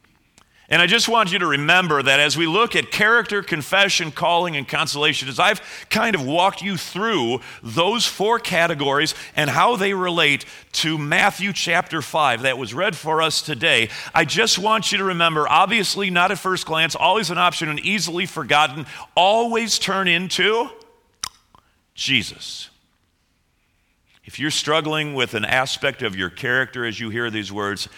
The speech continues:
I want you to know today that Jesus knows that struggle you're having, and he wants you to hear clearly, this is a day for you to know God's great mercy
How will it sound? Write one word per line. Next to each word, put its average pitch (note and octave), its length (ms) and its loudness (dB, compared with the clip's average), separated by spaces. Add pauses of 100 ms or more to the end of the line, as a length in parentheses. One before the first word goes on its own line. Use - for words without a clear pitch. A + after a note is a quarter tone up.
(180)
I F#2 80 -8
want G#2+ 400 0
you C3 80 -10
to B2+ 40 -8
know A2 280 -4
today F2+ 500 -2 (300)
that F#2+ 160 -2
Jesus F2 560 -4
knows G#2 420 -4
that B2 220 -4
struggle A#2 400 -4
you're A2+ 160 -6
having, E2+ 420 -2 (240)
and F#2 100 -6
he F#2 120 -4
wants G#2 420 0
you C3+ 60 -6
to A#2+ 100 -4
hear A2 180 -4
clearly, F#2 680 -4 (320)
this A#2+ 400 -4
is - 220 -6
a G#2 60 -4
day G#2+ 360 -2
for - 220 -12
you F#2+ 160 -8
to G2 100 -8
know G2 400 -6 (200)
God's F2 280 -4
great G#2 340 -8
mercy E2+ 600 -6